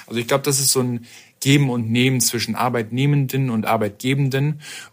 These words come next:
Und ich glaub, auch diese Sensibilität füreinander zu schaffen, ist ganz wichtig, dass man da halt einfach anders auf dieses, ähm, auf dieses,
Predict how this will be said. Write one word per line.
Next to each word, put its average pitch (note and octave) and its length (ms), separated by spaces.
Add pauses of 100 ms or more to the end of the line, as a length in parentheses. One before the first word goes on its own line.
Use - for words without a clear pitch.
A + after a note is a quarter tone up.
Und A2+ 420
ich A2 120
glaub, B2+ 220
auch A#2+ 100
diese A2+ 280
Sensibilität A2+ 960 (400)
füreinander G#2+ 640
zu - 120
schaffen, C3+ 540 (120)
ist B2 220
ganz A2 240
wichtig, A#2+ 320
dass A2+ 200
man G#2+ 140
da A2 140
halt A2 140
einfach G#2+ 320
anders A2 480
auf A2 200
dieses, G2 540 (160)
ähm, G2 540
auf G2+ 160
dieses, G2 380